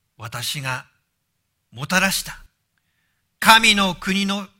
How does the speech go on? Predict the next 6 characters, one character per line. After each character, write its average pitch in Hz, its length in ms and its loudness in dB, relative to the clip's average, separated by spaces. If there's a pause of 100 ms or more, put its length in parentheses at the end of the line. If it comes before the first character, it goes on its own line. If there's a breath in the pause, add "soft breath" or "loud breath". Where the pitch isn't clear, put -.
(140)
福 - 260 -6
音 214 260 -2
を 151 60 -14 (2250)
人 - 280 -12
々 107 200 -16
に 131 180 -18